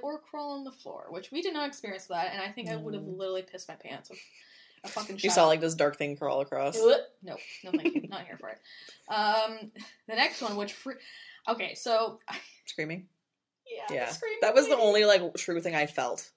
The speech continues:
Speaker 2: or, like, heard.
Speaker 1: So, the screaming lady, also known as potential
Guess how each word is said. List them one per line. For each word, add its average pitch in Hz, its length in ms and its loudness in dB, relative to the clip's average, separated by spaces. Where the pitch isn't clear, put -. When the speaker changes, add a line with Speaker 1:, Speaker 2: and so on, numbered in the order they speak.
Speaker 2:
or, 170 100 4
like, 156 160 4
heard. 101 340 -4
Speaker 1:
So, 233 600 0
the 262 100 -10
screaming 359 500 -2
lady, 214 320 0
also 220 320 -2
known 202 220 -4
as 190 160 -4
potential 226 920 -4